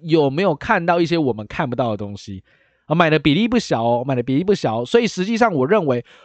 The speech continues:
或许目前的笔电真的或有一些杂音，但巴菲特看了或许是杂音过后，还是会维持一个还不错的成长。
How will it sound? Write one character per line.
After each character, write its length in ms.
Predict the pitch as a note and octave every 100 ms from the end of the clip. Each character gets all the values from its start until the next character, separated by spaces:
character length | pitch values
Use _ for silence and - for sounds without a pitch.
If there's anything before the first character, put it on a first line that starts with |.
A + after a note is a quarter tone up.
| _
或 320 | - F4+ C#4
许 200 | F3 E3
目 240 | D#3+ C#4 A3
前 240 | E3 C#3
的 100 | C#3
笔 220 | C#3 A2+
电 180 | A2 F#3
真 220 | E3+ B3+
的 120 | C4+ G#3+
或 280 | C#4+ A#3+
有 120 | C3 C3+
一 60 |
些 100 | F3+ E3
杂 340 | - A#2+ A#2
音， 160 | B2+ B2+ _ _ _ -
但 160 | C#4
巴 220 | G3 A#3
菲 60 | A#3+
特 100 | A#3
看 160 | B3+ A3
了 100 | F#3
或 160 | B3
许 100 | C#3+
是 140 | B2 E3
杂 300 | - C3 D#3+
音 160 | E3+
过 180 | F3 D3+
后， 240 | D3 A#2+ -
还 240 | - C3+
是 160 | D3 G3+
会 140 | F#3+
维 220 | D3 B2
持 160 | A#2 B2
一 40 |
个 80 | B2
还 160 | - A#2
不 120 | -
错 160 | D#3+
的 40 | A#2+
成 240 | - G2+
长。 160 | A2